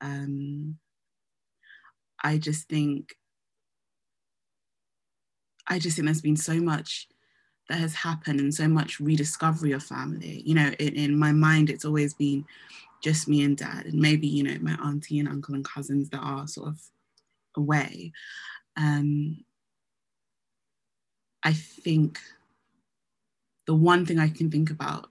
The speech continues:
is, is food. Um, and so in lockdown, I, I m-, met a new auntie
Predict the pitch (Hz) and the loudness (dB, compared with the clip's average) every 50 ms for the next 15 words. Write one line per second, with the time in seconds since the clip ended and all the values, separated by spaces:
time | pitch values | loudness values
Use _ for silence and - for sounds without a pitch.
0 | _ - 143 143 139 143 151 - - - 147 - - - - 143 143 139 139 147 | _ -6 -4 -4 -4 -4 -6 -10 -10 -10 -10 -10 -10 -8 -6 -4 -4 -4 -6 -8
1 | 156 - _ _ _ _ _ _ _ - 147 147 143 143 143 143 143 143 156 160 | -12 -14 _ _ _ _ _ _ _ -8 -6 -4 -4 -4 -4 -4 -6 -6 -6 -6
2 | 156 156 - _ _ _ _ _ _ _ _ _ _ _ _ _ _ _ _ _ | -8 -10 -12 _ _ _ _ _ _ _ _ _ _ _ _ _ _ _ _ _
3 | _ _ _ _ _ _ _ _ _ _ _ _ _ _ _ _ - - 160 160 | _ _ _ _ _ _ _ _ _ _ _ _ _ _ _ _ 2 4 6 6
4 | 160 160 156 156 156 156 156 156 - - _ _ _ _ _ _ _ _ _ _ | 8 8 8 8 8 6 6 2 0 -10 _ _ _ _ _ _ _ _ _ _
5 | _ _ _ _ _ - - - - - 170 180 180 156 156 156 160 151 151 151 | _ _ _ _ _ -14 -8 -4 -2 0 0 2 2 2 0 2 2 2 2 2
6 | 143 - - 151 151 156 156 156 156 156 160 - _ - - 151 151 156 151 156 | 2 0 0 0 2 4 4 4 4 2 0 -2 _ -10 -4 -2 2 2 2 2
7 | 143 143 - - - _ - 151 151 151 151 151 147 143 - 143 143 143 147 - | 0 -2 -4 -8 -10 _ -4 0 2 4 4 4 2 2 0 -2 -2 -2 -2 -4
8 | 143 139 | -6 -12